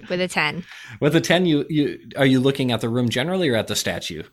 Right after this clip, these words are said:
Speaker 1: Um, generally.
Speaker 2: You don't get a lot. I mean, it just kind of looks like this probably was,
Speaker 1: <laughs> It
Speaker 2: uh,
Speaker 1: looks like
Speaker 2: where
Speaker 1: a room.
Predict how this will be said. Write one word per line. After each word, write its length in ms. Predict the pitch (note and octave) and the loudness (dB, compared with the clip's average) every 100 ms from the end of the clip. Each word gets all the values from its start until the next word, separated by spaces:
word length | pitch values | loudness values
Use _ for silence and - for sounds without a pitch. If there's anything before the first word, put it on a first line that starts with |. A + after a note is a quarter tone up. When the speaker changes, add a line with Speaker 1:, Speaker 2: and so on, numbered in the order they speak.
| _ _ _ - | _ _ _ -10
Speaker 1:
Um, 1400 | G#3+ G#3 G#3 G#3 G3+ G#3 G#3 G#3 G#3+ G#3+ G#3+ G#3 G#3 G3+ | -4 0 0 0 0 0 0 0 2 2 2 2 0 -2
generally. 640 | F3 F3+ D#3+ C#3+ D3+ F#3 A3+ - - _ _ _ _ - | -2 -4 -4 -6 -6 -6 -8 -14 -20 _ _ _ _ -8
Speaker 2:
You 180 | F#3 A3+ | -4 0
don't 260 | G#4 F#4+ - _ - | -2 -2 -10 _ 0
get 160 | F#3+ | 2
a 60 | C#3+ | 2
lot. 340 | A#2+ G2+ F2 | 2 2 2
I 60 | A2+ | 0
mean, 140 | B2+ | 2
it 60 | A#2+ | 2
just 220 | C#3 - | 0 0
kind 140 | C3+ | 0
of 140 | A#2+ A2 | 0 0
looks 220 | A#2 - | -2 0
like 200 | A2+ G#2 | -2 -2
this 160 | A2+ - | -4 -4
probably 440 | - A2 A2 G#2 | -2 -2 0 0
was, 580 | F#2+ G2 G2+ G2+ - B3 | 0 0 0 0 -2 -2
Speaker 1:
<laughs> 120 | A3 | 2
It 0 | |
Speaker 2:
uh, 200 | A3 F#3+ | 2 2
Speaker 1:
looks 140 | F#3 G3 | 0 2
like 120 | B3 | 2
Speaker 2:
where 100 | A3 | 2
Speaker 1:
a 40 | |
room. 400 | F3 C#4+ G#3+ F3+ | 2 2 0 -2